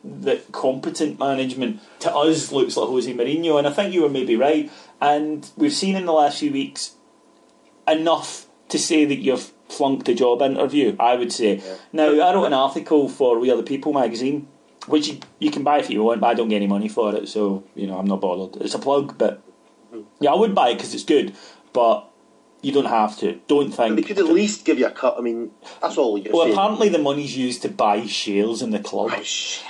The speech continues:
Speaker 1: And they always do
Speaker 2: That's
Speaker 1: shit like that to you. All these people that get me to do stuff, Scott, they come out with shit like that, "Oh, we're using it to buy shares in the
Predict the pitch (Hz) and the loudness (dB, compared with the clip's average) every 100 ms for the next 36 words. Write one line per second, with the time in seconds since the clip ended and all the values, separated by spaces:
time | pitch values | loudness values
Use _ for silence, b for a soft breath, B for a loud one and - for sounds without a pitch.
0 | - 202 240 320 320 - 269 - 233 214 | -2 2 4 6 4 4 0 2 2 2
1 | 214 202 202 185 208 - 349 302 294 202 | 4 2 2 0 2 4 4 4 2 2
2 | 196 190 185 165 160 - 143 147 180 165 | 0 0 0 0 -4 2 2 4 2 -2
3 | - 143 B B - 208 262 302 254 - | 0 0 B B -4 0 2 2 2 2
4 | 170 143 - 147 151 170 180 - 156 156 | 2 4 2 4 4 4 2 -4 0 2
5 | 147 139 B - - 147 135 | 2 0 B -6 2 4 4